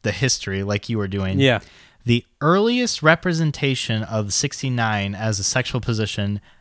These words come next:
Speaker 1: appears to be on an oil lamp preserved in the Munich Museum.
Speaker 2: Oh, gosh.
Speaker 1: And it was first reproduced in Doctor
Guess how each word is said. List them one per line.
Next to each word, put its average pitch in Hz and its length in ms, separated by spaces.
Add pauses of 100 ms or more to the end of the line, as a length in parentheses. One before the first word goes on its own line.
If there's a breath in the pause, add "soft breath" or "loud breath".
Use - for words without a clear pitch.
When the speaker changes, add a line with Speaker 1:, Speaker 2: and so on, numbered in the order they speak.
(140 soft breath)
Speaker 1:
appears 202 420
to 170 80
be 147 200
on 120 220
an 117 120 (120)
oil 247 400
lamp 98 360 (560)
preserved 165 760
in 160 300
the 123 400
Munich 147 560
Museum. 107 680 (120)
Speaker 2:
Oh, 151 220
gosh. 120 580
Speaker 1:
And 131 240
it 139 100
was 131 280
first - 420
reproduced 131 920
in 117 240
Doctor 151 560